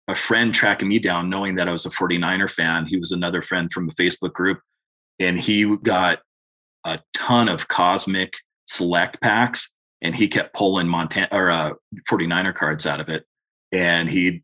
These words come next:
messaged me. He's like, "I got this new forty-niner card." And just by sheer happenstance, he built half the set for me,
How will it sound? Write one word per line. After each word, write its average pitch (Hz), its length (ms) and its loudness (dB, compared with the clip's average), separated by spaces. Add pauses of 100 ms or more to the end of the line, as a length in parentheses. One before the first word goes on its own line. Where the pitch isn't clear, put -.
(140)
messaged 107 360 0
me. 80 80 -6
He's 80 140 -6
like, 80 120 -6
"I 85 80 0
got 95 240 -2
this 110 340 2 (140)
new 95 140 -2
forty-niner 101 520 2
card." 78 420 -2 (360)
And 95 400 0 (120)
just 117 260 2
by 92 140 0
sheer 104 480 4
happenstance, 95 760 -2
he - 240 -2 (120)
built 110 260 0
half 95 260 2
the 85 80 -2
set - 320 0
for 80 220 -6
me, 82 300 -4